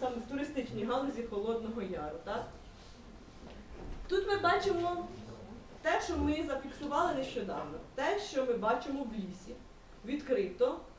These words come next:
І це проблема і адміністративна, і організаційна цієї території, тому що насправді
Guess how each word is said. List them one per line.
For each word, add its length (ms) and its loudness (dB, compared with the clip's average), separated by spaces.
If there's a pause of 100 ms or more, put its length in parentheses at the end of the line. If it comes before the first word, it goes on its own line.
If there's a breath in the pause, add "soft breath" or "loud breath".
(460 loud breath)
І 320 -2 (460)
це 220 6
проблема 580 4 (140)
і 80 0
адміністративна, 1040 0 (840)
і 520 2
організаційна 840 2
цієї 260 -2
території, 600 -6
тому 260 -2
що 180 0
насправді 560 0